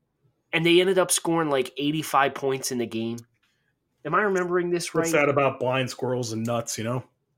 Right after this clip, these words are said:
Speaker 2: You're playing football.
Speaker 1: Twenty seventeen.
Speaker 2: Eventually, you're bound to have a good game, right? Like
Speaker 1: Forty-niners schedule. I'm, I, I swear, I was out there at Arizona State. Yes. This was a Thursday night game.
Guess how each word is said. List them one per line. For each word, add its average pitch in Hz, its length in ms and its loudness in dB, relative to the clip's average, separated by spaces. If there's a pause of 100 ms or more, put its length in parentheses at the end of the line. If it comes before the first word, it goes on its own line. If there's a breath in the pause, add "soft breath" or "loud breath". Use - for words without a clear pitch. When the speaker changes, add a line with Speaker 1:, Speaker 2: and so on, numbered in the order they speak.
(800)
Speaker 2:
You're 196 220 0
playing 180 320 0
football. - 0 -
Speaker 1:
Twenty 170 100 2
seventeen. 117 320 0
Speaker 2:
Eventually, 147 300 0
you're 113 160 -4
bound 120 300 -2
to 113 60 -2
have 107 180 -6
a 107 40 -6
good 104 180 -8
game, 101 360 -10
right? 101 160 -8
Like 151 100 -6
Speaker 1:
Forty-niners 120 540 -8
schedule. - 680 -16 (3750 loud breath)
I'm, 156 280 -4
I, 143 260 -8 (100)
I 123 100 -2
swear, 156 380 0
I 127 60 6
was 131 160 0
out 156 180 2
there 139 300 0 (280)
at 131 140 0
Arizona 123 480 0
State. 117 480 -2 (680)
Yes. - 480 0 (600 soft breath)
This 156 220 -4
was 143 180 0
a 120 80 0
Thursday 185 560 4
night 151 280 2
game. 117 420 0